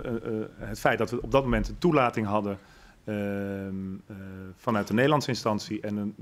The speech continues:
toelating, tijdelijke toelating vanuit de Belgische, eh, instantie. Eh, alle expertise, eh, rond de tafel konden we op dat moment een goed besluit nemen dat we,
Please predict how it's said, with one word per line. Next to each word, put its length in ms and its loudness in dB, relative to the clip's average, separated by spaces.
toelating, 640 2
tijdelijke 340 2
toelating 420 2
vanuit 200 -4
de 60 -16
Belgische, 420 0
eh, 280 -4
instantie. 560 -2
Eh, 200 6
alle 220 6
expertise, 880 2
eh, 60 -4
rond 220 2
de 80 -6
tafel 460 2
konden 300 2
we 100 6
op 120 0
dat 100 6
moment 380 2
een 100 -8
goed 200 -4
besluit 340 2
nemen 340 0
dat 200 2
we, 200 0